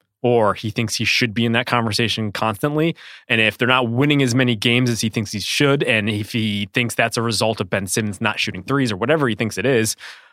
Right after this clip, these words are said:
or if he just takes his animosity out in the crowd, uh, whatever.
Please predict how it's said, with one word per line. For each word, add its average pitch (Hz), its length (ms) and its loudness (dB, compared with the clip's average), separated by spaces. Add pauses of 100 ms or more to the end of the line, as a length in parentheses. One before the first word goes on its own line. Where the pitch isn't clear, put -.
(300)
or 117 280 6
if 107 80 -2
he 127 80 0
just 117 260 -2
takes 139 340 2
his 117 300 2
animosity 110 560 2
out 104 80 2
in 92 80 -10
the 98 60 -10
crowd, 139 520 4
uh, - 240 -2
whatever. 170 480 2